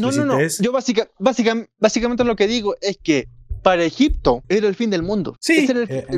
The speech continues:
Speaker 1: lo que,
Speaker 2: entiendo.
Speaker 1: lo, lo, yo creo que lo que, lo que trata de, eh, dramatizar el director es que ese es el mundo, es el fin del mundo egipto, de egip-, eh, egipcio.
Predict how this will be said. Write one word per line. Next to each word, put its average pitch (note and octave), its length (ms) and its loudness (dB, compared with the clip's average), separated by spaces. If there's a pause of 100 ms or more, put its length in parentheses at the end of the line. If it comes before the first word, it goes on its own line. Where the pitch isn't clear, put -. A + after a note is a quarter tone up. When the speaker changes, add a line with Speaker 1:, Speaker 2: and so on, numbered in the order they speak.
Speaker 1:
lo - 120 2
que, A#3 80 2
Speaker 2:
entiendo. G#3 360 -2
Speaker 1:
lo, A3 120 4
lo, G#3 60 -8
yo B3 100 0
creo B3+ 180 0
que C#4 100 2
lo A3+ 120 -2
que, A3 180 0 (100)
lo G3 160 0
que G#3+ 120 -2
trata A#3 280 0
de, C4 140 -2 (140)
eh, F3 520 -2 (480)
dramatizar F#3 600 2 (360)
el E3+ 160 2
director F3 400 2 (560)
es - 60 -10
que G#3 260 0
ese G3+ 160 -2
es G#3 60 -4
el G#3+ 100 0
mundo, A3 400 0
es - 140 -6
el F#3+ 80 -2
fin A3 160 -2
del G3+ 140 0
mundo G3+ 200 -2
egipto, - 440 -6 (340)
de C#3+ 140 -4
egip-, F3+ 280 -4 (180)
eh, C3 140 0
egipcio. E3 500 -4